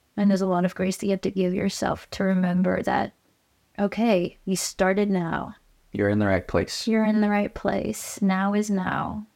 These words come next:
Speaker 1: And so just, yeah, it takes, it takes time.
Speaker 2: Yeah. Well, that's,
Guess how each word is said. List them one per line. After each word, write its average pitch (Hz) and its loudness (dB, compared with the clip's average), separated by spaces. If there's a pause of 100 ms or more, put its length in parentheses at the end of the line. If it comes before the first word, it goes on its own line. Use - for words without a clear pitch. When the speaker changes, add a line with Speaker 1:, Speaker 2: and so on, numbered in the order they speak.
(220)
Speaker 1:
And 190 2
so 196 0 (760)
just, - -2 (680)
yeah, 208 4 (240)
it 202 2
takes, - -4 (120)
it - -6
takes - -4
time. - -4 (2000)
Speaker 2:
Yeah. 82 2 (880)
Well, 95 0
that's, - 2